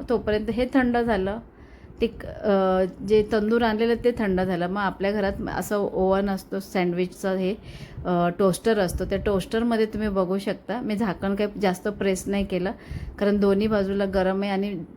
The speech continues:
प्रेस केल्यानंतर चिकन दबलं गेलं असतं, म्हणून ह्या पद्धतीने केलेलं आहे. आणि आता हे तुम्ही बघू शकता, हे झा-, हे पण गरम मस्तच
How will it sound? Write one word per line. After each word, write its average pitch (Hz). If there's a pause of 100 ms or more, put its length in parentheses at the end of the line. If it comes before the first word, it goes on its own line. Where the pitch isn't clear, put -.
प्रेस 240
केल्यानंतर 233
चिकन 214
दबलं 196
गेलं 170
असतं, - (560)
म्हणून 214
ह्या 202
पद्धतीने 185
केलेलं 160
आहे. 247 (180)
आणि 185
आता 175
हे 190
तुम्ही 185
बघू 185
शकता, 196
हे 190
झा-, 185
हे 196
पण 202
गरम 190
मस्तच 190